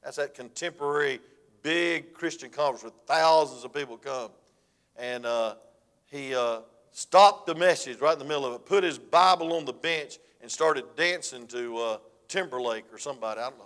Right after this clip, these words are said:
what the guy's name was. But it was an old man. He shouldn't have been trying to dance that old. Praise God, he's gonna pull something. Amen. It, it, tight blue jeans on, you know. He was Cool Hand Luke, and he was doing this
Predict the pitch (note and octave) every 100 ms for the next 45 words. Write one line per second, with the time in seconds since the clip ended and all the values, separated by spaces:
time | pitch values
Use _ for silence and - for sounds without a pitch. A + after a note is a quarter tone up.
0 | G2 G2+ G2 G2 E2+ _ _ _ _ _
1 | _ _ _ _ _ C3 D#3 C#3+ D#3+ A#3
2 | C4+ A3 A#3+ G#3+ C#3+ F#3 - G#3+ F#3 E3+
3 | F3+ E3+ D3 C3+ D#3 D#3 C#3 C#3+ C3+ C#3
4 | F#3 G#3+ F3 G3+ F3 G3 F#3+ E3+ D#3 D#3+
5 | - G#3 A3+ F3 C#3 B2 - G2+ B2 C3+
6 | E3 F#3 - G3+ - - F3 - F3 F#3+
7 | - - - - G3 A3 G#3+ E3 A3 G3+
8 | D3 G#3 G3 F#3 F#3 F#3+ F#3 F#3 F#3 F#3
9 | E3 - _ _ _ _ _ G#3 A3 E3
10 | - G#3+ G3 F3 F#3 D#3+ D#3+ E3 D#3 D#3+
11 | D#3+ D3 C3 D#3 D3 C#3+ -